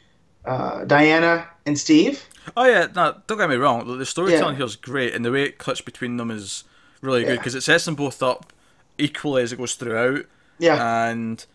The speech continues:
Speaker 2: by the time Steve lands on the planet, you feel really bad for him because it introduces to his friend that he's the godfather of his son, and, like, you know,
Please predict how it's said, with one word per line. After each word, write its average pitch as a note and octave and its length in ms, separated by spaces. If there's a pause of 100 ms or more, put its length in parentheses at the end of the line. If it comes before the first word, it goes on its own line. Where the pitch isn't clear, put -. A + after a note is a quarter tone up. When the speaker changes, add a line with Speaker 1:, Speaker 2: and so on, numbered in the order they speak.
(140)
Speaker 2:
by C3 80
the C3 80
time D#3 280
Steve C#3 280
lands A#2+ 260
on A2+ 80
the G#2+ 60
planet, B2+ 480
you B2+ 160
feel C#3 240
really A#2 220
bad C3 300
for A2 240
him A2 100
because A2 800 (220)
it C3 180
introduces B2+ 360
to B2 120
his A2+ 100
friend C3 460
that A2 40
he's G#2+ 120
the B2 80
godfather A#2 420
of G2 60
his G2+ 100
son, D3+ 400
and, A2 160
like, A2 240
you B2+ 80
know, B2+ 140